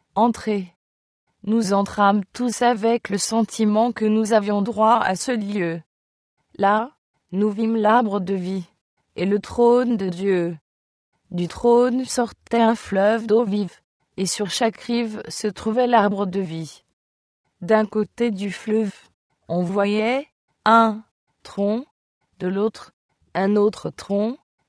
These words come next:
tous les deux, d'or pur et transparent. Je crus d'abord qu'il s'agissait de deux arbres, mais en regardant de plus près, je m'aperçus qu'ils étaient unis dans le haut,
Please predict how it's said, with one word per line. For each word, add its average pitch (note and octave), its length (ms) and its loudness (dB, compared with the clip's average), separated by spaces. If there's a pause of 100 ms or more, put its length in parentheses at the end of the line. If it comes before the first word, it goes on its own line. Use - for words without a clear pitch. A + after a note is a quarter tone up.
tous G#3+ 120 -4
les G3+ 200 0
deux, G#3 380 4 (440)
d'or G#3 400 2
pur G#3 260 -4
et F#3+ 100 -2
transparent. G#3 920 0 (720)
Je A3 180 0
crus G3+ 260 0
d'abord A3 500 2
qu'il - 280 -12
s'agissait A3+ 560 0
de G#3 120 0
deux A3 400 0
arbres, G#3 560 0 (640)
mais G#3 160 0
en G#3 120 2
regardant G3+ 840 0
de G#3 140 -2
plus F#3+ 240 -8
près, G3+ 500 -6 (360)
je - 140 -8
m'aperçus F#3 640 -4
qu'ils G3 380 -4
étaient G#3+ 220 4
unis G3+ 360 -2
dans G#3+ 180 0
le G#3+ 240 2
haut, G#3 200 -6